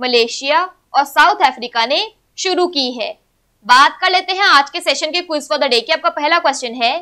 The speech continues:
लद्दाख ने किस जानवर को अपना राज्य पशु घोषित किया है? और आपका दूसरा क्वेश्चन है,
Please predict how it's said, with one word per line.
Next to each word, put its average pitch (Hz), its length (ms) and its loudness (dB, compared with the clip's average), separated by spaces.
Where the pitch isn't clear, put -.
लद्दाख 302 460 4
ने 427 100 -4
किस 427 200 -6
जानवर 277 380 2
को 233 220 -4
अपना 381 240 2
राज्य 294 360 2
पशु 339 300 -4
घोषित 285 420 -6
किया 247 280 0
है? 339 300 0
और 233 80 -2
आपका 240 220 -2
दूसरा 254 340 -4
क्वेश्चन 330 340 -4
है, 349 240 -2